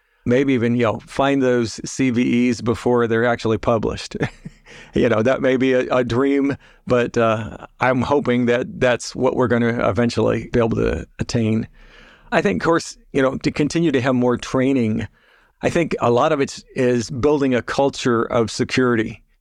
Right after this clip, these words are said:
and realizing that everybody is, is important to the whole security process, not just people in the Security Operations Center or risk management. Also training more systems where they're automated to detect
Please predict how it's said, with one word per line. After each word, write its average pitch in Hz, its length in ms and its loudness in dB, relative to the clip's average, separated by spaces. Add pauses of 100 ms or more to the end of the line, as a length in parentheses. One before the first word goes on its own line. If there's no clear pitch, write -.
(380)
and 123 320 2
realizing 131 640 2
that 120 200 0 (520)
everybody 123 640 2
is, 117 280 0
is 120 380 0
important 120 680 0
to 127 100 2
the 110 100 2
whole 123 180 2
security 120 460 0
process, 117 500 -2
not 120 180 0
just 120 200 -2
people 117 320 2
in 110 120 0
the 101 120 -2
Security 127 340 0
Operations 113 540 0
Center 117 320 0
or 110 140 0
risk 113 260 0
management. 110 580 0 (560)
Also - 380 0
training 147 520 0
more 135 220 2
systems 139 520 -2
where 123 160 2
they're 120 140 2
automated 123 720 2 (160)
to 139 100 0
detect 131 540 0